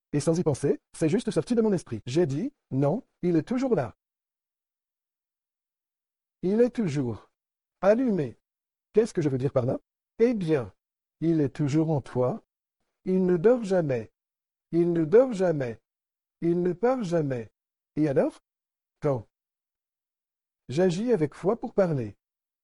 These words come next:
en langue, il est près de moi pour m'exprimer. Voyez-vous que l'onction et l'énonciation surviennent au moment où vous décidez de parler ?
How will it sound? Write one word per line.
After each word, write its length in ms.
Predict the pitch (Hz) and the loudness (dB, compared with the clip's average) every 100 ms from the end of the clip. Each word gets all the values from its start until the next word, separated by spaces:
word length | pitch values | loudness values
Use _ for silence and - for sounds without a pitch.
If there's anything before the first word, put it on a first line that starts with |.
| _ _ - | _ _ -2
en 160 | 247 | 0
langue, 360 | 220 131 113 107 _ _ _ _ | 2 0 -4 -10 _ _ _ _
il 180 | - 156 | -2 0
est 60 | 147 | 0
près 240 | - 175 | -2 0
de 100 | 170 | 2
moi 260 | 160 180 277 | 2 2 0
pour 140 | 269 | -2
m'exprimer. 640 | 254 233 - 202 156 120 - _ _ _ _ _ _ _ | -2 -2 -2 0 0 -2 -10 _ _ _ _ _ _ _
Voyez-vous 400 | 127 180 202 208 | 0 4 4 2
que 100 | 294 | 0
l'onction 420 | 196 165 - 202 196 | 0 0 -2 0 2
et 60 | |
l'énonciation 540 | 139 139 127 147 - 139 | 2 -2 -2 -4 -2 -4
surviennent 400 | 151 131 180 160 | -4 0 0 2
au 60 | |
moment 360 | 131 120 185 285 | 0 0 -2 -4
où 100 | 147 | -4
vous 140 | 131 147 | -2 -2
décidez 320 | 151 156 143 | -2 -2 -2
de 80 | 127 | 0
parler ? 340 | 139 131 262 | 0 0 -2